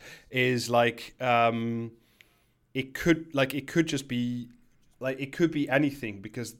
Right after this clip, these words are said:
the, the, the fragilities are such in the system now. Like, capitalism is heading towards another major crisis event because A, we didn't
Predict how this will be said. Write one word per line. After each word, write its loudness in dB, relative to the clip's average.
the, -6
the, -8
the -12
fragilities -2
are -8
such -4
in -16
the -10
system -4
now. -6
Like, -6
capitalism 0
is -6
heading 2
towards -2
another 2
major -2
crisis -2
event -4
because -8
A, 6
we -2
didn't 0